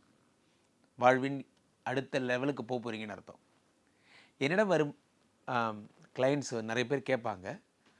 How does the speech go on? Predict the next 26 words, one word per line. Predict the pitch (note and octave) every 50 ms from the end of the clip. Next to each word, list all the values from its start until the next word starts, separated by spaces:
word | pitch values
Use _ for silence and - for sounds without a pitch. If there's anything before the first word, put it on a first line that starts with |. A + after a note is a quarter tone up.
| _ _ _ _ _ -
"குருஜி, | B2+ C3+ C3+ B2+ C3+ B2
என்னை | A#2 A2 G#2 G#2+
பிளஸ் | C3+ C#3+ C#3 - - -
பண்ணுங்க, | D3 B2 G#2 F#2+ G2 G2+ G2 F2+ _ _ _ _ -
நான் | A#2 A#2 A#2 A2+
இந்த | G#2+ A2 - -
காரியத்தை | C3 D3 D3 C#3 A#2 A#2+ A2+
ஆரம்பிக்க | A2+ A#2 A#2 A2 G2+ G#2
போறேன், | - G#2+ G#2 A2+ A2 G#2 A2+
பிளஸ் | C3+ C#3+ C#3 - - _
பண்ணுங்கன்னு" | F3+ D#3 C3+ A#2+ A2+ A2+ A2 F#2+
கேட்பாங்க. | G#2 F#2+ - - - - _ _ _ _ _ - _ - - - - - _ -
அப்ப | A2 - C#3+
நான் | C3+ C3 B2
அவங்களுக்கு | A#2+ A#2 A2+ G#2+ G2+ -
சொல்ற | - C3+ D3+ E3 E3+ C#3+ B2
மிகப்பெரிய | B2 C3 F3 D3 D#3+ F#3+ G#3+ G#3 D#3+
பிளெஸ்ஸிங் | C3+ C3+ B2+ - - C#3 B2
என்ன | A#2 A2+ A#2+
தெரியுமா? | A2 A2 G#2+ G#2 G#2 - _ _ _ _ - - _ _ _ _ _ _ _ _ _ _ _ _ _ _ _ _ _ _ _ -
You | A#2 A#2+ A#2+ A2 G2+
decided | A#2 A#2+ A#2+ C#3+ E3+ D#3 D3 B2 A2
இல்ல, | G2 G2 G2+ G#2 F#2+ F2 - _ _ _ _ _ _ _ _ _ _ _ _ _ _ _
then | - G#2+ B2+ B2+ B2 A2+
you | A2 G#2
will | G#2+ A2